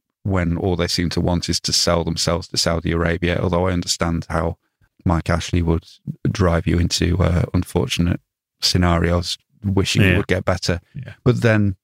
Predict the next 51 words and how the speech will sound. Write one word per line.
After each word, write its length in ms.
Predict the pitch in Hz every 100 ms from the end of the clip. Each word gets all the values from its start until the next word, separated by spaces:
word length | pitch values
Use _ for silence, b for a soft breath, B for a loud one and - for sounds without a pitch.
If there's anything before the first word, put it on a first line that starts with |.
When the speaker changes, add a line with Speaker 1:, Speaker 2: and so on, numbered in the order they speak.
| _ _ _
Speaker 1:
in 160 | 127 120
the 60 |
middle 260 | 113 117 113
of 100 | 101
it 60 | 95
all 340 | 92 90 82 - _ _ _
is 560 | 95 92 85 - - - _ _ _ _
Steve 360 | - - 101 92 -
Bruce 540 | 92 87 - - - - _ -
and 100 | 92
his 180 | 85 82 -
injured 380 | 104 98 92
strikers. 580 | - - 87 82 - 85
So 140 | - 87
he's 100 | 82
got 240 | - -
Callum 320 | - 107 98
Wilson, 380 | 92 85 - 92
who's 160 | 85 -
quite 280 | 90 87
good, 240 | - 87 - _
but 120 | 160
then 160 | 92 87
he 200 | 92 98
gets 240 | 92 - -
injured. 380 | 92 90 87 -
So 180 | - 85
Joe 200 | 82 90
Linton, 480 | 90 90 - 90 82 _ _ _
who, 540 | - 87 85 85 82 - _ -
um, 260 | 85 80 b b
didn't, 260 | 170 165 -
I 60 |
think 260 | 110 175 170
I 60 | 147
read 200 | 135 120
it 100 | 110
right 220 | 101 101
that 140 | 117 -
Chris 260 | - 110
Hughton 340 | - 117 98 95
resigned 520 | 98 95 101 98 90
because 240 | 82 87
he 100 | 92
didn't 220 | 90 87
want 180 | 85 87
them 100 | 90
to 80 | -
sign 300 | - 90 87
Joe 160 | 85 85
Linton. 480 | 87 85 - -